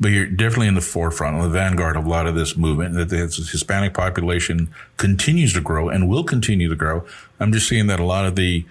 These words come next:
media corporate giants are recognizing the fact that they need more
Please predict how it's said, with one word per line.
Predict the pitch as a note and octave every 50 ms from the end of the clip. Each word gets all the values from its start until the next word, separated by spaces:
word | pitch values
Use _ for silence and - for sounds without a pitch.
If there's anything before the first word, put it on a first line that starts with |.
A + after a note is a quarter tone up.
| - - - - _ _ _ -
media | G2 G2+ G2+ G2+ G2+ G2+ F#2+
corporate | - - G2+ F#2 F2+ F#2+ F2+
giants | E2+ - F2 E2+ E2+ F2+ E2 -
are | E2+
recognizing | E2+ F#2+ G2+ G#2+ - A2 G2+ G2 F2 E2+ D#2 D#2 E2+
the | E2+ D#2+
fact | - D#2+ D2+ E2 D#2+
that | F2 F2 E2+
they | F#2+ F#2
need | F#2 F2 E2+ F2 F2 E2+ F#2 F#2 E2+ -
more | - E2 D#2 E2 E2 E2 E2 E2+ F2+ F#2